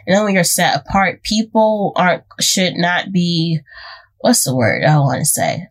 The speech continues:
Like, when somebody is living a life that is not, like, go-, godliness, you know,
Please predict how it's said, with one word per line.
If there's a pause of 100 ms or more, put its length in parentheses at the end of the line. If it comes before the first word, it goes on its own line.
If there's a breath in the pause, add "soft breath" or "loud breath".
Like, (280)
when
somebody
is
living
a
life (100)
that
is
not,
like, (200)
go-, (120)
godliness,
you
know,